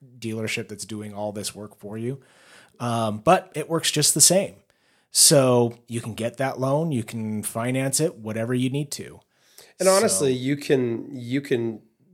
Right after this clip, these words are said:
Speaker 2: do what the dealership would do. If you went in and you were talking to the dealership, you can do a safer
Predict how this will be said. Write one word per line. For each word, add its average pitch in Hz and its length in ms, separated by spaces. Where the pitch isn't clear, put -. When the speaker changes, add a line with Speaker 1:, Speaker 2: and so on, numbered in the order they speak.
Speaker 2:
do 143 360
what 131 320
the 127 80
dealership 120 720
would 117 200
do. 117 260
If 113 100
you 117 100
went 131 300
in 120 220
and 113 260
you 113 60
were 104 80
talking 107 320
to 98 40
the 98 80
dealership, 117 500
you 151 120
can 151 200
do 131 460
a 127 140
safer 120 840